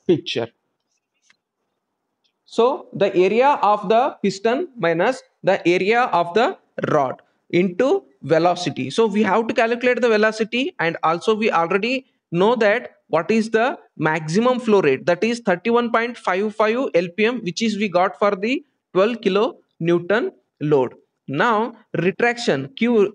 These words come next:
V retraction, we are going to get zero point zero eight nine three meter per second. Okay, so that is, that one will be covered, the retraction will be covered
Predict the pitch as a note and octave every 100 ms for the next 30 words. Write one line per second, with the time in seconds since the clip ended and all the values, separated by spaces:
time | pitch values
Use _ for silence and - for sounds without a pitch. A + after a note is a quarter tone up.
0 | - D#3 D#3 A3 A#3+ F#3+ A3 A3+ A3+ A#3
1 | G#3 G3 F#3 G#3+ A3 F3 F#3 F3 - D3+
2 | F3+ A3+ A3+ A3 B3 E4+ _ D#3 E3 F#3
3 | G#3 C4 - _ _ E3 G#3+ G#3 G#3 G#3
4 | G3+ G#3+ C4 G4 _ _ E3+ F#3+ G#3 G#3
5 | A3+ C4 - _ - - E3 - A#2+ A#2
6 | - _ _ _ - A#2+ C4 - - -
7 | A#3+ C4+ - E3+ E3+ B3 D4 C#4+ C#4+ F3+
8 | - B3+ B3+ A#3+ C4 C4 G3 F#3+ G#3+ F3
9 | C4 - E3 E3 E3+ A#3+ A3+ A3+ B3 A#3+
10 | A3+ A3 A3+ G3+ F3 E3+ D#3+ A#3